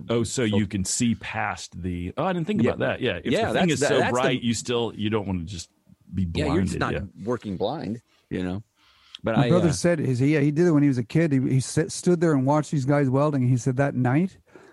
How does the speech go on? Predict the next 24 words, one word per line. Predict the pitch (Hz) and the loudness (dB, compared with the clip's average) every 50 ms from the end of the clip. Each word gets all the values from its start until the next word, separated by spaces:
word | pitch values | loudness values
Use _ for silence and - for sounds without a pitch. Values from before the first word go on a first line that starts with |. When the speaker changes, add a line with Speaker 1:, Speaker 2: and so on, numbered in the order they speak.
| - _ _ _ _ _ - | -20 _ _ _ _ _ 0
Speaker 3:
all | 151 160 151 147 | 2 2 2 2
night, | 143 151 151 143 120 120 - | 2 4 4 2 2 0 0
it | 131 | 0
was | 123 123 113 | 2 2 0
just | - 147 156 156 - - | 0 0 0 0 0 -2
like | 151 143 143 139 127 - - _ _ _ _ _ _ _ | -2 -2 -2 -2 -4 -8 -14 _ _ _ _ _ _ _
someone | - - 151 147 151 143 131 | -4 -2 0 2 2 2 2
held | 107 87 135 139 147 147 | 2 2 0 0 0 0
your | 143 135 131 | 0 0 0
eye | 127 131 127 135 139 | 2 0 0 0 0
open | 143 139 135 151 131 | 0 -2 0 0 0
and | 123 117 - | 0 0 0
poured | - - 135 131 120 | 0 0 0 -2 -4
sand | - - - 131 131 139 143 147 147 | -4 -4 -2 0 0 2 2 2 2
in | 151 170 | 2 0
it. | 196 - - - _ _ _ _ _ _ _ _ _ _ _ _ | 0 -2 -4 -10 _ _ _ _ _ _ _ _ _ _ _ _
He | - 143 | -4 -2
said | - - 135 127 | 0 -2 -2 0
that's | 139 135 131 - | 0 -2 0 0
how, | 160 147 - | -2 -4 -2
that's | 127 131 139 143 - | -2 -2 -2 0 0
how | 170 160 | 0 0
much | 147 127 - | 0 0 0
agony | 110 123 131 131 131 120 113 110 110 98 | 0 0 0 0 0 0 -2 -2 -4 -6